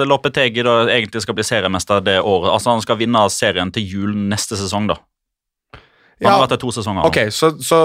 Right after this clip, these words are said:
Speaker 1: Så
Speaker 2: så
Speaker 1: neste sesong så kan man, hvis man skal følge
Speaker 2: Ok.
Speaker 1: Atletico Madrid-sporet, neste sesong er da Sevilla skal ta dette s-,
Speaker 2: Ok, så skal vi,
Speaker 1: ultimate steget.
Speaker 2: så skal vi si det sånn da, når vi tar den samtalen her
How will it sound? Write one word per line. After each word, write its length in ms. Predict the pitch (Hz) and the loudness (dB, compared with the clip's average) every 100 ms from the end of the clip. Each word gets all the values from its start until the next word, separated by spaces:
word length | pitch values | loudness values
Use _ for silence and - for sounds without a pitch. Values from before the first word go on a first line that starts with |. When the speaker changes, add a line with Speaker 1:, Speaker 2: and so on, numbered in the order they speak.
| 156 160 - | 2 -4 -6
Speaker 1:
Så 140 | - | 2
Speaker 2:
så 0 | |
Speaker 1:
neste 400 | 156 143 - - 180 | 4 4 2 0 0
sesong 360 | 143 185 196 | 2 2 2
så 140 | 156 165 | 0 0
kan 160 | 175 156 | 2 4
man, 220 | 127 104 | 2 0
hvis 160 | 127 135 | -4 -2
man 140 | 135 | -2
skal 160 | - 135 | -2 -2
følge 260 | 135 139 127 110 | 0 4 6 6
Speaker 2:
Ok. 60 | 127 | 4
Speaker 1:
Atletico 340 | 190 120 120 117 | 2 0 -2 -2
Madrid-sporet, 680 | 117 123 - 110 98 139 139 | 0 -2 -2 -2 0 -2 -2
neste 340 | 160 - 185 | -4 -2 0
sesong 320 | - - 180 131 _ _ - | 2 2 2 -2 _ _ -2
er 120 | 135 | 0
da 100 | 135 | 2
Sevilla 340 | 120 117 110 95 | 0 0 2 0
skal 160 | - | -2
ta 160 | 98 98 92 - | 0 0 0 -4
dette 240 | 101 101 | -4 -2
s-, 160 | 85 - | 0 0
Speaker 2:
Ok, 140 | 196 156 - - - | 2 0 -2 -10 -12
så 140 | - 175 | -6 0
skal 240 | 180 180 | 2 2
vi, 100 | 131 | 0
Speaker 1:
ultimate 380 | 104 113 98 95 | -2 0 0 -2
steget. 240 | - - | -6 -4
Speaker 2:
så 80 | - | -2
skal 140 | 170 190 | 2 2
vi 60 | |
si 120 | 185 | 2
det 140 | 170 170 | 2 4
sånn 100 | 196 | 4
da, 80 | 170 | 2
når 120 | 160 | 2
vi 60 | 165 | 2
tar 180 | 175 160 | 2 2
den 120 | 156 | 2
samtalen 420 | 156 131 135 143 | -2 2 2 2
her 320 | 135 139 143 | 2 0 -2